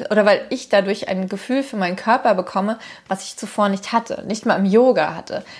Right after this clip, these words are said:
Weil ich merke, wie ich Kraft einsetzen kann, wie ich gezielt und punktuell Kraft einsetzen kann und wie, wie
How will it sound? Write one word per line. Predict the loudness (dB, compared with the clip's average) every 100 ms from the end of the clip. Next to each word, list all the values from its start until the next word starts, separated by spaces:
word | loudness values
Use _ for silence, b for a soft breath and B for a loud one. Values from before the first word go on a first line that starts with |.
| B
Weil | -4
ich | -4 -6 -4
merke, | 2 2 2 2 2 2 0
wie | -4 -2
ich | -2 -6 -14
Kraft | -6 -2 -2 -2 -2
einsetzen | 0 0 -2 -4 -14
kann, | -8 -8 -6 -6
wie | -6
ich | -4 -4 -6 -14 B B B B B _ _ _
gezielt | -6 -4 -4 -4 2 6 6 4
und | -2 -2
punktuell | -4 -4 -2 -2 -2
Kraft | -2 -4 -4 -6
einsetzen | -8 -6 -10 -12
kann | -16 -12 -10
und | -8 -6
wie, | -4 -4 -4 -8 -12
wie | -10 -8 -6 -10